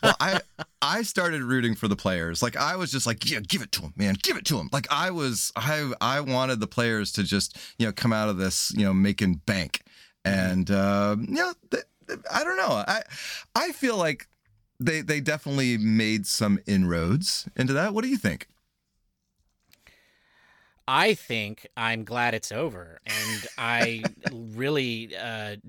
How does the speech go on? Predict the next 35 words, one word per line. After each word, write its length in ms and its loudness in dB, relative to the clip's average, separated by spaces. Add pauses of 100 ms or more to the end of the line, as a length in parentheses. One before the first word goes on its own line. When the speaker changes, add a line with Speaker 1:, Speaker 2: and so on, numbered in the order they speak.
(160)
Speaker 2:
don't 600 -6
give 180 -4
a 60 -6
rat's 340 -8
ass. 440 -6 (920)
Um, 720 0 (120)
I 120 2
mean, 260 0 (380)
like, 380 -2 (720)
you 120 -6
know, 380 -6 (680)
labor 280 4
stoppages 680 0
are 60 -2
never 280 2
good. 380 -8 (260)
And 100 -4
I 60 2
said 240 0
this 160 0
way 260 0
back 360 4
in, 120 -8
I 140 -4
don't 100 -6
know, 180 -12
what 280 -12
was 180 -10
it, 140 -16 (520)
an 120 -6
episode 440 -2
or 60 0
two 240 -8
ago, 380 -8
but, 160 -10